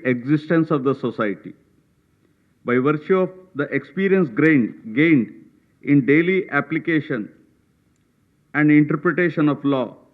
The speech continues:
lawyers are best aware of the legal system. An advocate is an officer of the court. An advocate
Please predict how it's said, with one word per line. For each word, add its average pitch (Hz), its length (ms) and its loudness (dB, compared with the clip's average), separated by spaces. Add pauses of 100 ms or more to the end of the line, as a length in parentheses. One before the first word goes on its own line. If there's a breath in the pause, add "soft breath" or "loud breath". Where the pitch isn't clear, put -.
(840)
lawyers 147 520 0
are 143 320 0 (120)
best 104 400 -4
aware 160 260 2
of 143 140 2
the 139 80 2
legal 139 340 2
system. 110 500 -8 (1500)
An 120 160 -2
advocate 151 680 -2 (800)
is 131 200 -4
an 151 140 2
officer 143 560 -2
of 127 120 -4
the 127 100 0
court. 123 500 -4 (1900)
An 120 160 -2
advocate 143 560 0